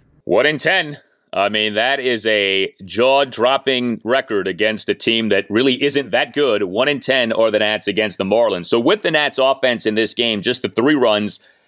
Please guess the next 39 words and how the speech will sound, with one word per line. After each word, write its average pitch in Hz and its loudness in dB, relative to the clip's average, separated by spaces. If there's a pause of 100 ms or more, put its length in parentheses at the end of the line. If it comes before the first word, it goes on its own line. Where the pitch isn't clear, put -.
just 110 0
seven 160 0
hits, 123 -4
just - -10
two 147 -2
walks, 107 2
one 127 0
for 123 -2
six - -2
with 107 0
runners 110 0
in 98 -6
scoring 110 2
position. 95 0 (300)
You 120 0
mentioned 151 -2
the 113 2
lack 117 0
of 98 -4
late-game 104 0
rallies 95 0
by 92 2
the 87 -2
Nats 90 -2
this 90 -4
season. 90 0
I 87 -2
mean, 92 -2
something 180 -2
that 113 0
really 113 0
stood 101 0
out 98 0
to 98 -6
me, 92 -2
bottom 147 0
of 131 -6
the 107 -2
eighth, 92 -4